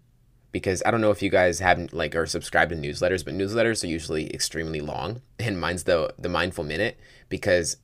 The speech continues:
as you can tell through my Instagram content, through my YouTube content, through my podcast, literally everything I do is short form.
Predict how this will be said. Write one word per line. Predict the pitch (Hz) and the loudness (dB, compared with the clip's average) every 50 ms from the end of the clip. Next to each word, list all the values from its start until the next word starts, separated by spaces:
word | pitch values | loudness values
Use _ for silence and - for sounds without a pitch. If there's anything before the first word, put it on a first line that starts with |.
| _ _ - | _ _ 2
as | 90 90 85 80 90 | 2 2 2 0 -2
you | 85 | -4
can | 80 90 85 | -4 -4 -6
tell | 80 - 80 82 82 80 | -4 -2 0 0 0 -2
through | 80 - - 78 | -4 -4 -6 -4
my | 76 76 64 67 - - | -4 -4 -4 -6 -6 -6
Instagram | - 101 - - 95 85 90 87 85 80 80 | -6 -4 -4 -2 0 2 2 2 2 0 -4
content, | - 82 80 78 78 80 80 78 78 - - - | -6 -6 -6 -4 -4 -4 -4 -6 -6 -8 -10 -8
through | 64 64 57 | -8 -6 -6
my | 52 57 57 55 | -6 -8 -8 -8
YouTube | 57 58 64 82 90 90 - 85 76 67 | -8 -8 -6 -6 -6 -4 -4 -4 -6 -4
content, | - - 73 73 - - - 69 60 50 - - | -4 -6 -6 -6 -6 -6 -8 -8 -8 -10 -10 -8
through | 64 60 57 58 58 50 | -6 -4 -4 -4 -6 -6
my | 50 50 50 50 50 50 50 - - _ - _ | -8 -8 -8 -8 -8 -10 -10 -14 -18 _ -18 _
podcast, | - 101 104 101 - - 92 85 82 82 - - | 4 6 6 6 8 8 8 8 8 6 4 0
literally | 92 107 120 139 143 127 - - | 0 2 4 4 6 4 4 4
everything | 85 90 101 101 - 104 | 4 4 4 2 2 2
I | 92 85 | 2 0
do | 76 71 80 82 92 95 | 2 2 2 2 2 2
is | 67 78 | 0 -2
short | - - 76 71 67 | -2 -2 -2 -2 0
form. | - 101 101 110 123 | 0 0 0 0 -2